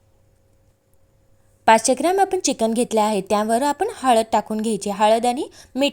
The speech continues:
टाकायचं. हळद आणि मीठ टाकल्यामुळे त्याच्यावरचे जे थोडेफार कीटक असतात, ते पूर्ण घाण निघून जाते. असं आपण चिकन एकदा, चिकनला एकदा हळद आणि मीठ लावून घ्यायचं. त्यावर आता थोडंसं थंड पाण्याने चिकन आपलं स्वच्छ धुवून घ्यायचं.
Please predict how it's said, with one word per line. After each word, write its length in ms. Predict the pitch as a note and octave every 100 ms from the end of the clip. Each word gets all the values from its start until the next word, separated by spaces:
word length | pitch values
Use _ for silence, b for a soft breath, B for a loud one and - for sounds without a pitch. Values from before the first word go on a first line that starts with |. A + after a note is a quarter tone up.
| A#3+
टाकायचं. 400 | G#3+ F3+ F3 G3
हळद 280 | G#3+ A3+ C4
आणि 160 | C#4
मीठ 200 | C#4 C4 B3
टाकल्यामुळे 440 | A3 A3+ A3 C4+
त्याच्यावरचे 560 | E4 B3+ A3+ A3 A3 B3+
जे 120 | D#4 D#4
थोडेफार 460 | A#3+ A3 B3+ C4 - B B
कीटक 300 | A#3+ A3+ A3+
असतात, 240 | B3+ - F#4+
ते 60 | G4
पूर्ण 300 | D#4 B3+ C4
घाण 240 | C4 C4+
निघून 340 | D4+ A#3+ A3
जाते. 340 | G3+ F3 - E3+ B B G3
असं 220 | A3 D4+
आपण 220 | D4 F4
चिकन 320 | D#4 - A#3+
एकदा, 240 | A3+ A#3 D4
चिकनला 480 | C4 A#3+ A3+ A#3+
एकदा 200 | C4+ A#3+
हळद 320 | C4+ A#3+ A3 A3
आणि 140 | A#3
मीठ 240 | B3 F4
लावून 240 | D4+ A3+ F3+
घ्यायचं. 260 | A#3+ G3+
त्यावर 360 | G3 G3+ G3+ A#3+
आता 180 | C4+ D#4 D4+
थोडंसं 340 | A#3 A3+ C#4+ -
थंड 220 | B3 A3
पाण्याने 460 | A3 G#3 G#3+ A3+ - B B B
चिकन 280 | A#3+ A#3 A3
आपलं 240 | G#3+ E4+
स्वच्छ 340 | - G#4 G4+ A4 - b b
धुवून 300 | G3+ B3+ A3+
घ्यायचं. 320 | A#3 G3 F3+